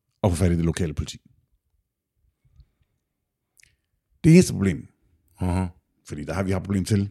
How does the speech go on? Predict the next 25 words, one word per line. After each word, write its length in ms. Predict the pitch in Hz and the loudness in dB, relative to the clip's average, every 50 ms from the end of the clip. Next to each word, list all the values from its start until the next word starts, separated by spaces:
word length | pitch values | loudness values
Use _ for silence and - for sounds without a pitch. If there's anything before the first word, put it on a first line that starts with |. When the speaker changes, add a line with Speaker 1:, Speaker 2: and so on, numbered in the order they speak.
| - _ - | -10 _ -6
Speaker 2:
Aha. 280 | 92 90 87 90 92 92 87 - - _ _ _ | -4 -4 -2 -2 -2 -4 -6 -10 -18 _ _ _
Speaker 1:
det 100 | - 117 | 0 2
er, 160 | 113 113 110 - - - - | 2 2 2 -2 -6 -4 -4
at, 220 | 104 95 - - | -4 -4 -2 -2
øh, 200 | 117 107 101 92 | -2 -2 0 0
dem, 120 | - 135 - | 0 0 2
der 60 | 147 | 2
havde 160 | 135 127 98 | 2 2 2
ringet, 340 | 98 104 120 143 160 156 143 - _ _ _ _ _ _ _ _ _ _ _ _ _ _ _ _ _ _ _ _ _ _ _ _ _ _ | 2 2 2 2 2 0 -4 -10 _ _ _ _ _ _ _ _ _ _ _ _ _ _ _ _ _ _ _ _ _ _ _ _ _ _
de 60 | - - | 2 6
kunne 80 | 131 - | 6 6
ikke 120 | - - | 8 10
genkende 260 | 147 151 143 143 131 117 | 8 10 10 10 10 10
Hugo 240 | 120 123 123 131 | 10 10 10 10
i 40 | 123 | 10
mørket. 320 | 101 92 76 73 82 85 - - _ _ _ _ _ _ _ _ - | 8 6 4 2 0 -4 -6 -10 _ _ _ _ _ _ _ _ 0
Så 120 | - 117 | 0 2
de 100 | 107 101 | 2 4
så 180 | - - 185 165 | 4 4 4 4
bare, 260 | - 98 98 107 110 | 4 2 2 2 2
at 60 | 107 | 2
der 60 | 98 110 | 2 2
var 80 | 101 | 2
en 80 | 98 - | 2 2
ung 120 | - 143 | 2 0